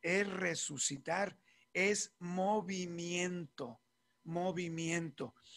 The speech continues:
Y te quiero dar por lo menos, al menos tengo cinco cosas para que Dios avive. Y yo le decía a los hermanos ayer, dile así, "Aviva tu obra".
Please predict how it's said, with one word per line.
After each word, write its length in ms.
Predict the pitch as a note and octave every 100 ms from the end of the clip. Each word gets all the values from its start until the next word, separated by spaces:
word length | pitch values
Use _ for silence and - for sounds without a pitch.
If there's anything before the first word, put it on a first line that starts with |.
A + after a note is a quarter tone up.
| - -
Y 140 | G3+
te 140 | G3+ F#3+
quiero 280 | A3+ A#3+
dar 240 | A#3 A3 A3
por 180 | G3 F3
lo 100 | E3+
menos, 420 | F#3 G3 G3+ - _ _ _
al 180 | - D#3+
menos 320 | F3 G3+ G3
tengo 420 | - F#3+ F#3 E3+ - _ _
cinco 760 | - - - A3 B3+ B3+ G#3+ -
cosas 680 | F#3+ F#3+ D#3 D3 D3 - - _
para 320 | - C#3+ C#3+ C#3+
que 140 | D3
Dios 460 | C#3+ E3 F#3+ F#3 -
avive. 680 | - C#3+ C#3 E3+ F3+ F3+ E3 - _ _
Y 100 | E3
yo 100 | F3+
le 140 | F#3+
decía 280 | E3+ D3+ E3+
a 40 |
los 180 | F3 D#3
hermanos 480 | C#3+ C#3+ E3+ F3 D#3
ayer, 380 | D3+ E3 E3+ - _ _ _
dile 280 | - F3 F#3
así, 340 | D#3+ E3+ C#3+ - _ -
"Aviva 480 | C#3+ D3 E3+ F#3
tu 160 | F#3 C#3
obra". 400 | C#3+ C3+ A#2+ -